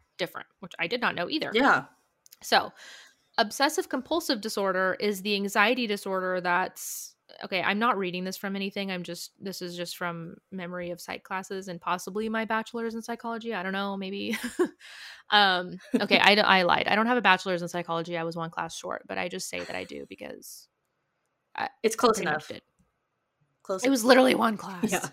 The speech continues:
Speaker 2: <laughs>
Speaker 1: But I didn't wanna enroll in a whole other semester for one more class.
Speaker 2: Yeah.
Speaker 1: Anyways, um, <laughs> obsessive compulsive disorder is an anxiety disorder associated with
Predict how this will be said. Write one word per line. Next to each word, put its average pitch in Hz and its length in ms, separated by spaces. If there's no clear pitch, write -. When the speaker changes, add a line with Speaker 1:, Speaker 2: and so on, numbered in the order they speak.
Speaker 2:
<laughs> - 0
Speaker 1:
But 202 100
I 208 60
didn't 240 140
wanna 247 180
enroll 208 260
in 190 60
a 190 60
whole 196 220
other 190 180
semester 175 420
for 175 140
one 165 120
more - 140
class. - 300
Speaker 2:
Yeah. 190 120
Speaker 1:
Anyways, 175 300
um, 190 560
<laughs> - 1120
obsessive 320 360
compulsive 226 380
disorder 202 420
is 196 580
an 208 100
anxiety 226 480
disorder 196 420
associated 185 600
with 180 380